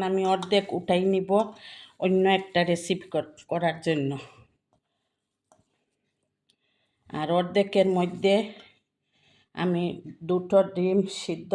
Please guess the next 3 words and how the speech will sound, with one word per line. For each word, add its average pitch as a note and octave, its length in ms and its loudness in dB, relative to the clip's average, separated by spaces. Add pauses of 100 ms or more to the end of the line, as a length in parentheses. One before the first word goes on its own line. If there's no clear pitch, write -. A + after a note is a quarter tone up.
(140)
করে F#3+ 280 2 (840)
আমি F3+ 300 0 (680)
ইয়েতে F3+ 460 0